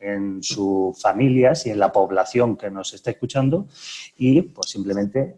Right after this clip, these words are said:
a-, la adopción de esas medidas preventivas y llevar un control y un monitoreo.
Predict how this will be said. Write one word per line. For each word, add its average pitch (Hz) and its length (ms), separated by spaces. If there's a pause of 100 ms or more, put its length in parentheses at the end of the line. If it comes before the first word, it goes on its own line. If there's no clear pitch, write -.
a-, 107 200
la 101 100
adopción 98 360
de 104 100
esas 110 140
medidas 107 360
preventivas 139 680
y 101 120
llevar 98 240
un 107 140
control 113 460
y 110 60
un 104 100
monitoreo. 95 640